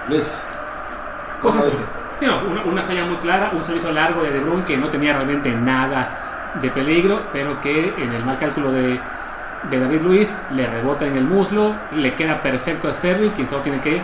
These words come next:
Speaker 2: encarar a Leno, y ahí sí, más allá de que el alemán había tenido un gran partido, no tiene nada que hacer para evitar este gol. Y estamos ya a punto de llegar al final de la primera parte, quedan cuarenta segundos en,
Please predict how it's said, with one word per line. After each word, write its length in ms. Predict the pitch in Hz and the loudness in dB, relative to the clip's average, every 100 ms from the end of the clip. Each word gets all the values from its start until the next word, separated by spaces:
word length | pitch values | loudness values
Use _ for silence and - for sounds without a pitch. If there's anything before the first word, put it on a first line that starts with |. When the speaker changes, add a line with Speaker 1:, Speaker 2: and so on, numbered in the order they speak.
| 131 | -2
Speaker 2:
encarar 320 | 113 123 139 | -2 0 0
a 60 | 139 | 2
Leno, 220 | 170 180 139 | 0 0 2
y 60 | |
ahí 180 | 127 131 127 | 2 2 0
sí, 220 | 170 190 196 - - 131 | 2 2 2 -6 -8 -4
más 180 | 160 151 | -4 -2
allá 180 | 143 147 | -2 -2
de 100 | 139 | 0
que 140 | 135 | 0
el 80 | 120 | -2
alemán 340 | 120 123 139 139 | -2 0 0 2
había 140 | 143 | 0
tenido 180 | 143 139 | 0 0
un 60 | |
gran 100 | 143 | 0
partido, 360 | - 135 175 165 143 | 0 0 2 2 0
no 60 | |
tiene 160 | 143 127 | -2 0
nada 360 | 123 151 143 135 | 0 2 2 0
que 80 | 131 | -2
hacer 240 | - 139 | -2 -2
para 180 | 143 127 | 0 -2
evitar 200 | 113 131 | -2 -2
este 200 | 127 147 | -4 -2
gol. 200 | 147 196 196 - - - - - - - | 2 2 2 -6 -8 -8 -8 -8 -8 -4
Y 80 | 160 | -2
estamos 280 | 135 185 196 | 0 2 2
ya 160 | 277 220 | 2 2
a 60 | |
punto 200 | 214 208 | 2 4
de 60 | 196 | 4
llegar 180 | 170 190 | 4 2
al 60 | |
final 320 | 170 156 170 185 | 0 0 2 2
de 80 | |
la 120 | 156 135 | 2 0
primera 340 | 143 160 165 | -2 0 0
parte, 300 | 180 185 190 | 2 2 0
quedan 400 | 160 156 139 131 | 0 2 2 2
cuarenta 260 | 131 143 135 | 0 -2 -2
segundos 320 | 135 156 135 | 0 0 0
en, 200 | 135 123 | -2 -2